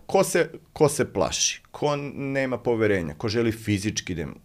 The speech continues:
kod nas, kako kod nas izgleda? Kod nas dolazi klijent i otvara račun u domaćoj banci. Mi smo mu broker, domaća banka mu je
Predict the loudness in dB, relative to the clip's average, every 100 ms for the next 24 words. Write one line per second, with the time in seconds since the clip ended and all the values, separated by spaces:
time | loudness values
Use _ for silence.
0 | _ 8 10 10 2 0 0 0 2 6
1 | 6 6 -2 -4 -4 -4 -4 -4 -4 0
2 | 2 2 0 -6 -4 -2 -2 0 -2 0
3 | 2 4 2 0 -4 -2 0 0 -2 -4
4 | -6 -6 -8 -16 -14 -4 -2 0 -2 -2
5 | 0 2 2 2 -4 -4 -12 -2 0 0
6 | 0 0 2 4 2 0 0 2 2